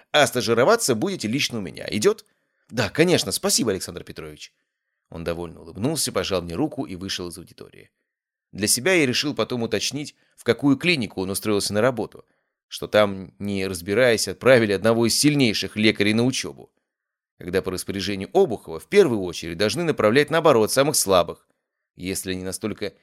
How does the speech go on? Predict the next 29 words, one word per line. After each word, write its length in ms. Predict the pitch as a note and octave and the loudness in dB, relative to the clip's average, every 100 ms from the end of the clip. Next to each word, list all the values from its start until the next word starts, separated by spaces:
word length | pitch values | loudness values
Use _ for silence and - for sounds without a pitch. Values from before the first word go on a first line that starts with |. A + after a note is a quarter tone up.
| - | -6
невнимательно 720 | A2 G#2 B2+ B2 F#2+ E2+ F#2 | -2 0 2 2 0 -4 -8
относятся 420 | F2+ G#2+ G2 F2 | -6 -8 -8 -10
к 100 | F#2+ | -6
новым 260 | A2 A2+ F2+ | 0 0 -2
сотрудникам, 680 | F#2+ F2+ E2+ E2+ G#2 D3+ C3 _ _ | -8 -12 -12 -10 -6 -8 -8 _ _
значит, 340 | - F#2 F2+ | -10 -10 -8
можно 320 | F2 G#2 G2+ | -4 -2 -2
безболезненно 720 | A#2+ B2 G2 F#2+ F2 E2+ A2+ C3 | -4 -4 0 0 -2 -6 -4 -4
оттуда 460 | - B2+ - C#3+ | -6 -12 -8 -6
уйти. 440 | E3 B2 - C3+ _ _ _ _ | -6 -6 -10 -14 _ _ _ _
А 180 | A2 G2+ | 0 0
Боткину 460 | F#2+ G3 A#3+ C3+ G#2 | 2 2 2 -2 -4
такой 260 | F#2+ - | -4 -4
сотрудник 460 | - C3 - E3+ C3 | -6 -6 -8 -6 -2
как 160 | G#2+ | -2
раз 180 | C#3+ C#3+ | 0 -2
нужен. 360 | A2 G#2+ G2+ - _ _ _ _ _ _ _ _ | -4 -8 -10 -20 _ _ _ _ _ _ _ _
После 300 | G2+ F#2+ F#2 | -8 -6 -4
лекции 320 | F#2 A2 - | -4 -4 -4
я 100 | F#2 | -6
снова 260 | G2 G#2 F2+ | -6 -6 -8
уединился 520 | E2+ D#2+ F2+ F2 - | -10 -12 -10 -10 -10
у 40 | |
себя 220 | E2 E2 F2 | -12 -10 -10
в 60 | |
кабинете 460 | - E2+ G2 B2 F2+ | -10 -8 -4 -4 -6
и 20 | |
набрал 300 | E2+ E2 F#2 | -6 0 0
Волконского. 600 | F#2+ G2+ C3+ G2+ - - | 0 -2 -6 -6 -12 -20